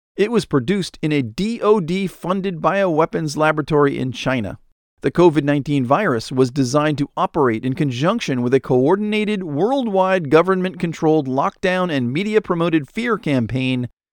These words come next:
the objective of which was to create as much fear and hysteria as possible to get people to do something that they would not otherwise do, which is,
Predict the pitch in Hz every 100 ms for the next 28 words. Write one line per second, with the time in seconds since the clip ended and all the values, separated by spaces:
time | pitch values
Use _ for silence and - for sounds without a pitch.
0 | - 135 127 110 208 247 208 165 131 147
1 | 139 - 135 - - - 151 151 120 110
2 | 143 247 - 196 190 185 170 - 160 147
3 | 139 120 - 196 208 - 185 190 - _
4 | 196 214 - - 170 170 160 135 135 -
5 | 254 302 123 113 131 170 185 185 147 127
6 | 139 123 123 127 110 117 117 139 196 214
7 | 95 - _ _ 139 139 123 113 117 120
8 | -